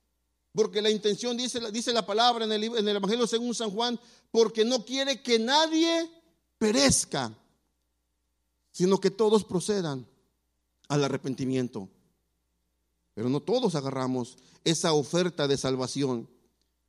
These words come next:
Entonces el precio de nuestro rescate fue su sangre. Él ofreció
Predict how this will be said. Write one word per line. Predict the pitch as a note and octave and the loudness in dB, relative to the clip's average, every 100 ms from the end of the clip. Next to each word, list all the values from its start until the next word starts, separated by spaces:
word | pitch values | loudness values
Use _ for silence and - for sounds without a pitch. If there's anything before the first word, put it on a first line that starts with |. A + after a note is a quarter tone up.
| _ | _
Entonces | - G3+ C4 B3+ A#3+ | -2 -2 0 2 2
el | A#3+ | 0
precio | F#3 C4 C#4 C#4+ B3+ | 0 0 0 -2 0
de | A#3 | 0
nuestro | A3+ A#3 A3 A3 | 2 0 2 4
rescate | G#3 G3+ - - B3+ B3 - F3 E3+ - - _ | 6 4 0 -4 -2 -2 0 0 0 -6 -20 _
fue | A#3+ C4 | 0 0
su | B3 | 2
sangre. | A3 B3 A3+ A3+ C4+ | -4 -2 0 2 2
Él | C#4 | 2
ofreció | A#3+ B3 A#3+ - C4 | -2 2 0 0 0